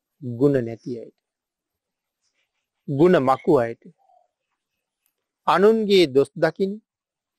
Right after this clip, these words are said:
එකට එක කියන, මසුරුකම් කරන, කපටිකම් කරන,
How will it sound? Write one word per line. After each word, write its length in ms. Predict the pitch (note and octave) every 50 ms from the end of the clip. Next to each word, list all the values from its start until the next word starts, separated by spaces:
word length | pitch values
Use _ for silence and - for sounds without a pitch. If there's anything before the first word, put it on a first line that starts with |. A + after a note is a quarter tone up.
| _ _ _ _ _ _ _ _ _ -
එකට 320 | F3+ D#3+ - A3 G#3 F#3+
එක 200 | G#3 F3 D#3+ C#3+ D#3+ C3+ -
කියන, 260 | D#3 C3 C3+ D#3+ F3 F3+ F#3 F#3+ _ _ _ _ _ _ _ _ _ _ _ _ _ _ -
මසුරුකම් 680 | D#3 C#3+ D3+ D#3+ D3+ - A#3 A3+ A#3 G#3+ - E3+ C#3+ C#3 C3+
කරන, 320 | - D3+ D3+ F3 F#3 F#3+ F#3 F#3+ G3 _ _ _ _ _ _ _ _ _ _ _ _ _
කපටිකම් 640 | - F3 F3 - A3 G#3 A#3 A3 - F3+ D#3 D3 C3
කරන, 340 | - D#3 D3+ F3 F#3+ F#3